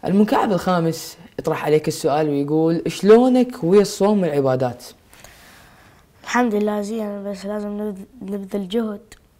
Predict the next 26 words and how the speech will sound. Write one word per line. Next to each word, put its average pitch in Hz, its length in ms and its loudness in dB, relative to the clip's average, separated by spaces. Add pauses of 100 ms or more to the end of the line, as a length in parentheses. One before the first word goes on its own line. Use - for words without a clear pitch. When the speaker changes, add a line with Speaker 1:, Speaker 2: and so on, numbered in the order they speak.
(1600)
Speaker 2:
ولازم 233 680 0
يعني 240 200 -6
ما 247 100 -6
نشوف 247 300 -8
واحد 220 260 -6
ياكل 233 460 -6 (220)
يعني 220 260 -8
ما 220 120 -8
نتحسس 214 500 -10
به، 190 180 -14 (1080)
يعني 202 200 -6
نريد 202 400 -4
احنا 196 220 -8
لا-، 196 240 -6
لازم 185 320 -8
ناكل 175 320 -14
هذا. 160 200 -16 (1700)
Speaker 1:
المكعب 220 480 6
السادس 175 640 2
يوجه 143 800 2
لك 143 100 -2
سؤاله: 139 520 0 (1200)
"ايش - 140 -8
تعرف 262 300 4
عن 180 160 -2
الصوم؟ - 300 -4